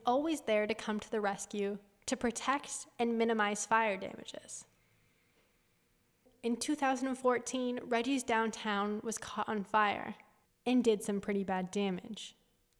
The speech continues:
In twenty nineteen, a terrible fire took eight apartments and two businesses downtown. The fire department arrived at five A M, calling more than twenty firefighters to the scene.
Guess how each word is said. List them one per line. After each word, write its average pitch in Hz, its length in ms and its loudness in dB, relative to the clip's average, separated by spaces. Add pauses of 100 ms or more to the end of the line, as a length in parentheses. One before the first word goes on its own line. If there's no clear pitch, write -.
In 247 100 -2
twenty 254 320 2
nineteen, 226 720 2
a 226 40 -2
terrible 240 360 0
fire 233 320 -2
took 233 280 -6 (100)
eight 277 240 0
apartments 247 640 -2
and 247 160 -4
two 269 240 -4
businesses 233 640 -2
downtown. 202 760 -2 (500)
The 254 80 2
fire 240 280 6
department 240 460 2
arrived 233 380 4
at 233 120 -2
five 247 380 0
A 254 180 2
M, 240 200 0
calling 247 480 0
more 247 220 0
than 269 160 -2
twenty 294 500 -2
firefighters 220 840 0
to 214 100 -10
the 202 100 -4
scene. 202 460 -2